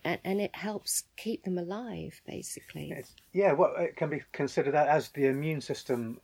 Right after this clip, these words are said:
Speaker 2: of the hive, can't it? Or the bee, the bee colony, colony of
Speaker 1: Yes.
Speaker 2: bees.
Speaker 1: Well, Aristotle called it, it was, uh,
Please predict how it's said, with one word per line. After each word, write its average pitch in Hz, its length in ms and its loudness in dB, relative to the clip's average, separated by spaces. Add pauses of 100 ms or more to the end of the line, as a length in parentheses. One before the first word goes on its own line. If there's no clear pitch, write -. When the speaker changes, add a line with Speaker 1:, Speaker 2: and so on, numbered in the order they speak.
Speaker 2:
of 131 200 0
the 131 100 -4
hive, 120 420 2
can't 131 160 -6
it? 117 60 -10
Or - 20 -10
the 101 100 -12
bee, 117 240 -6 (180)
the 233 60 -14
bee 135 160 -10
colony, 104 380 -6
colony 285 160 2
of 403 80 4
Speaker 1:
Yes. 180 260 2
Speaker 2:
bees. 104 320 -6 (380)
Speaker 1:
Well, 381 160 10 (560)
Aristotle 302 640 6
called 254 320 4
it, - 180 4
it 247 300 8
was, 233 240 4 (260)
uh, 135 320 2